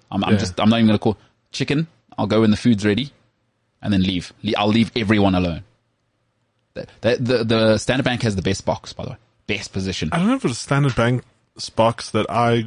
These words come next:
Speaker 2: I went to when we won that thing for my friend's birthday and we went into a box. I don't know if it was Standard Bank, but it was, it was a lot of fun. But, but we were young, so there was no, like, drinks. It was, like, soft drinks and snacks and, you know, just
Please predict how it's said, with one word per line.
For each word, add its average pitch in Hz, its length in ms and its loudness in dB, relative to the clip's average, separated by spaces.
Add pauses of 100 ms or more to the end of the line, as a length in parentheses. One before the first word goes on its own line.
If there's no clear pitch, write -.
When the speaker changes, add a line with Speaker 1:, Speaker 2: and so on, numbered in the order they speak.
Speaker 2:
I 113 120 0
went 113 240 0
to 107 300 -2
when 101 460 -2
we 104 140 -4
won 104 460 -2
that 98 160 -4
thing 107 260 -6
for - 120 -10
my 98 120 -2
friend's 101 300 -4
birthday 98 360 -6
and 90 100 -8
we 92 100 -6
went 95 280 -8
into 95 200 -10
a - 20 -8
box. 92 360 -10
I 110 60 0
don't 131 120 2
know 160 80 4
if 135 80 -2 (520)
it - 60 -6
was 123 120 0
Standard 110 280 0
Bank, 101 260 -2
but 113 100 -2
it 117 40 2
was, 110 260 0
it - 80 -20
was 113 140 -8
a 120 40 2
lot 117 60 4
of 110 80 -2
fun. 120 140 -6
But, 113 260 -2
but 113 140 -4
we 123 120 4
were 117 80 2
young, 104 360 0
so - 140 -16
there 110 60 0
was 107 80 -4
no, 127 100 2
like, 101 220 -2
drinks. 101 340 -4
It 101 60 -6
was, 98 120 -8
like, 90 200 -6 (380)
soft - 340 -4
drinks 98 360 -4
and 92 280 -6
snacks 98 480 -4
and, 90 180 -8 (120)
you 104 60 -10
know, 95 160 -8 (120)
just - 180 -10